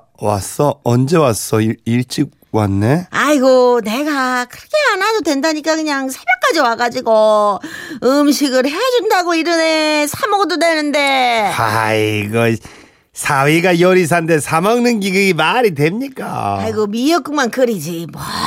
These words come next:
Speaker 2: 또 이렇게 많이 해.
Speaker 1: 뭐 별거 안 했는데 미역국 좀 끓이고 갈비찜 좀 해 하고 잡채 좀 해 하고 불고기하고 회 좀 뜨고 전 좀 해 붙이고요.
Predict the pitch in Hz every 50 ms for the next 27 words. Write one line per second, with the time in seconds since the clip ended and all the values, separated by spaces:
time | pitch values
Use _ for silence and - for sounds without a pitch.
0 | 233 269 311 349 392 339 - - - 587 587 554 554 554 554 539 508 440 427 370
1 | 339 349 370 370 359 349 330 302 302 320 311 302 294 285 269 262 254 254 254 247
2 | 240 233 226 226 214 214 208 185 156 113 110 120 117 - 135 123 127 131 131 135
3 | 131 131 135 151 156 147 - - 156 131 120 117 110 107 110 110 113 107 - _
4 | _ _ _ _ _ _ _ _ - 120 135 147 165 185 208 226 220 - _ 254
5 | 247 226 - - - 139 - 170 185 233 240 233 214 170 127 113 110 107 104 104
6 | 104 101 98 98 98 - - 151 175 190 196 240 202 - 214 175 143 - 151 147
7 | 147 160 143 135 135 143 147 156 156 139 139 139 135 135 135 135 135 135 139 139
8 | 143 139 - 170 185 196 180 - 196 190 - - 190 196 190 202 190 175 185 185
9 | 185 190 175 185 185 185 185 185 190 190 190 - - - - - _ - 143 147
10 | 160 170 180 190 208 208 214 190 196 185 151 160 202 214 196 214 208 185 190 -
11 | _ _ - 240 233 233 202 220 214 208 208 208 202 208 208 214 220 220 - _
12 | _ _ _ _ - - 147 147 165 196 220 240 262 269 269 233 - - 226 220
13 | 208 208 190 139 123 123 - - - 151 165 185 196 196 170 127 113 110 107 101
14 | 98 98 -